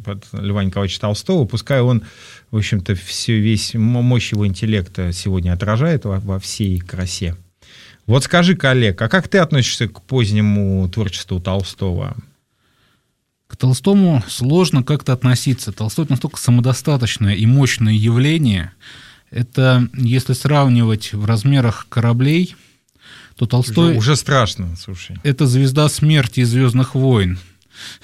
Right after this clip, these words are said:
Speaker 2: Это вот сносит планеты одним своим взглядом. И человек по сравнению с ним какая-то песчинка, атом.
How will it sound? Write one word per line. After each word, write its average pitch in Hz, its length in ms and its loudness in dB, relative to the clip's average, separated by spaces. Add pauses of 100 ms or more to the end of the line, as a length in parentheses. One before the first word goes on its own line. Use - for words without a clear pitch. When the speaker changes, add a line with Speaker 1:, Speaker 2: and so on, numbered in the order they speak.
(640)
Speaker 2:
Это 123 320 0
вот 127 360 0 (760)
сносит 147 720 0 (840)
планеты 131 800 2 (640)
одним 123 340 4
своим 120 260 2
взглядом. 117 720 2 (140)
И 117 340 0 (180)
человек 147 480 0
по 131 80 -6
сравнению 123 360 2
с - 40 -2
ним 156 120 2
какая-то 127 240 0
песчинка, 139 960 0 (100)
атом. 113 600 0